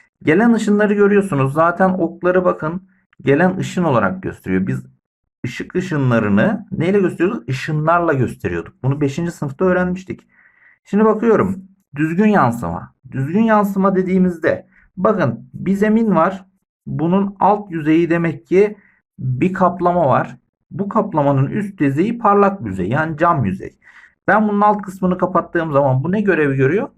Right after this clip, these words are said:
Ayna görevi görüyor. Ben ışınları bu şekilde göndermişim. Bakın nasıl yansımış.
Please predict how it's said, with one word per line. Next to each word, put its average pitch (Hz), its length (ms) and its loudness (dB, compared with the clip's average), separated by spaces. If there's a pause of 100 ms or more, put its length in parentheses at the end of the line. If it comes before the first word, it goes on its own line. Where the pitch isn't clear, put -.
(140)
Ayna 190 280 2
görevi 98 340 0
görüyor. 87 300 -6 (460)
Ben 233 160 2
ışınları 196 540 2
bu 190 80 -2
şekilde 160 400 0
göndermişim. 113 800 0
Bakın 165 240 -6
nasıl 196 220 -4
yansımış. 143 580 -4